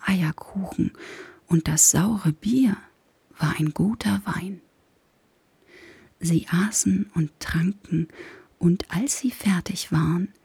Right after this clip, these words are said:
sprach das Männlein: "Weil du ein gutes Herz hast und das deinige geteilt hast, so will ich dir Glück bescheren.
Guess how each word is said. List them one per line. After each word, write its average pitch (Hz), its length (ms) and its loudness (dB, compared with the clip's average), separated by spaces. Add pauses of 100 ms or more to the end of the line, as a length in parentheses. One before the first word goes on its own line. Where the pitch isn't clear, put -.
(300)
sprach 175 480 0
das - 260 0
Männlein: 165 600 2 (1400)
"Weil 151 220 2
du 131 100 0
ein - 220 -2
gutes 226 540 -6
Herz 127 420 -4
hast - 420 -4 (460)
und 156 200 -4
das 156 220 0
deinige 190 540 2
geteilt - 640 -6
hast, - 420 -8 (880)
so 156 300 2
will 220 180 0
ich - 140 -6
dir 233 180 2
Glück - 360 -2
bescheren. - 600 -2